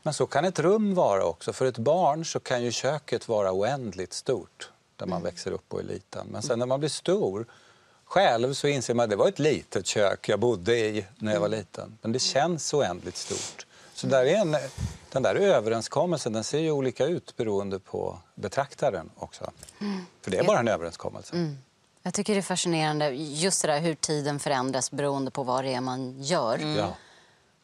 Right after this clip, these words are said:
Speaker 3: Och till exempel sist jag spelade monologen så vid en föreställning så var det en person som fick, eh, panik, eh, attack.
Speaker 1: Ja.
Speaker 3: Och vi var tvungna att bryta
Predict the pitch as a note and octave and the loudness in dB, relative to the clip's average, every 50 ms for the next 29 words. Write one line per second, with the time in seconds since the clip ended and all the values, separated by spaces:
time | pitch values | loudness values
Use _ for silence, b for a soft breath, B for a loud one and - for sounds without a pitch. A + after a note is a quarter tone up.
0 | _ - D#3 E3 - - F3 D#3+ - - F3+ E3 E3 - - E3 D#3 D#3 - - | _ -6 -6 -6 -2 -2 -2 0 0 0 0 0 -2 0 0 0 0 0 0 0
1 | - - F#3 F3 - - - D3+ - - D#3+ D3 C#3 C#3 C3+ C3 C3+ C#3 C#3 C#3 | 0 2 2 2 0 0 0 -2 0 0 0 0 2 0 0 0 0 -2 -2 -2
2 | C#3 C#3+ E3+ G3+ G#3+ A3 G#3 E3+ D3+ D3 C#3+ C#3 - - - D#3+ D3 C#3+ C#3 C3 | -2 0 0 2 2 2 2 0 0 -2 0 0 0 0 0 0 0 0 0 0
3 | C3+ B B B B B B B B - C#3+ C#3 C#3+ - - D3+ D3+ D#3+ D#3 - | -2 B B B B B B B B -10 -4 -4 -4 -2 0 0 0 0 0 0
4 | F3 D#3 C3+ - - C3+ C3 C3 C3 - - C#3 C3 C3+ C3+ C3+ A#2+ B2+ B2+ A#2+ | 2 2 2 2 -2 -2 -2 -2 -4 -4 -4 -2 0 0 0 2 2 2 0 2
5 | A2 - - C3+ B2 - C#3+ C#3 C#3 C3+ C3 - C#3 - - C#3 B2+ _ - C3+ | 0 0 -2 -4 -4 -6 -6 -6 -6 -8 -8 -10 -12 -8 -8 -8 -8 _ -6 -6
6 | C3 B2+ B2 B2+ B2 A#2 - - E3 D#3+ D3 C#3 - _ _ - - - - - | -4 -4 -4 -4 -6 -8 -6 -4 -2 -2 -2 -4 -8 _ _ -10 -10 -10 -10 -10
7 | - - - - - - - C#2 C#2+ C#2 - - - - D3 - - - - - | -14 -16 -14 -12 -10 -8 -8 -6 -6 -6 -6 -4 -2 -2 -2 -2 -4 -10 -12 -12
8 | - - B B B B A2 A2 B B B B B B B B B - F3+ F3+ | -12 -12 B B B B -8 -8 B B B B B B B B B -2 0 2
9 | E3+ D#3 D#3+ D3+ - D#3+ D#3 D3+ D3 D3 D3+ D3 C#3 - F3+ A3 G#3 F3+ - - | 2 2 0 0 0 -2 0 0 2 0 0 0 2 2 4 4 2 2 -2 -6
10 | _ - - B3+ C4+ C#4+ D4 D4+ D4+ | _ 0 2 4 6 6 6 4 2